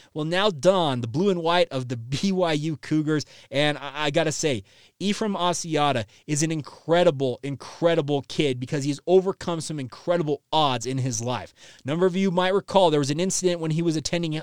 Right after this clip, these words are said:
uh, Hunter High School. Uh, he transferred to Harriman this past year. Actually, I think he started his career at Harriman,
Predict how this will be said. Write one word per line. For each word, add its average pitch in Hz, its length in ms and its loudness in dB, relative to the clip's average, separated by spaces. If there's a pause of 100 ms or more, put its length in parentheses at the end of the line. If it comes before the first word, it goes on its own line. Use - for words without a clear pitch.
uh, 143 160 -2
Hunter 160 320 -6
High 156 140 -2
School. 147 280 -2 (340)
Uh, 135 140 -4
he 147 140 -4
transferred 190 560 0
to 151 60 0
Harriman 165 420 -4
this 139 120 -6
past 156 420 -6
year. 147 100 -4
Actually, 151 220 -4
I 151 40 -12
think 170 140 -8
he 120 40 -8
started 175 280 -4
his - 100 -10
career 147 260 -8
at 104 100 -12
Harriman, 120 360 -6